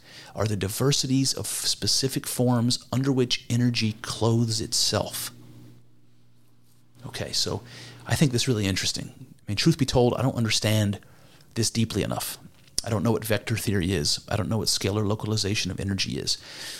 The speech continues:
Um, but what he's doing is making these direct comparisons between the components of his metaphysics and the components of actual physics, and saying, "Look, these, if you change the language here, there's parallels, and the way that, that science has described the way the world works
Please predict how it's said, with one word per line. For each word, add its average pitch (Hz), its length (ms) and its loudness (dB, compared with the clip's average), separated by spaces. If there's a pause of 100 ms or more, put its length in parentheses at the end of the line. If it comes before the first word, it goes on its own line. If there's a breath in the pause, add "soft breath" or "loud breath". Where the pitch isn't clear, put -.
(200 loud breath)
Um, 98 360 2 (280)
but 117 160 0
what 113 100 2
he's 113 140 2
doing 147 280 6
is 110 140 2
making 113 320 2
these 107 160 0
direct 104 800 0
comparisons 104 720 0
between - 380 -4
the 92 80 -4
components 117 580 0
of - 80 -8
his 160 280 4
metaphysics - 680 -2 (420 loud breath)
and 110 120 0
the 113 40 0
components 117 480 2
of - 140 -8
actual - 400 0
physics, - 520 -4 (260)
and 113 120 -2
saying, 104 360 0
"Look, - 300 2 (260 loud breath)
these, 117 220 0
if - 120 -10
you 139 80 0
change 139 360 4
the - 80 0
language 160 400 4
here, - 280 -4 (340 loud breath)
there's 107 220 0
parallels, 135 680 4 (240 loud breath)
and 101 100 -2
the 107 60 0
way 127 280 4
that, - 360 -2
that 117 200 -2
science 123 480 2
has 117 200 -2
described 110 600 0
the 104 80 -2
way 110 140 -2
the 98 120 0
world 139 220 6
works - 400 -4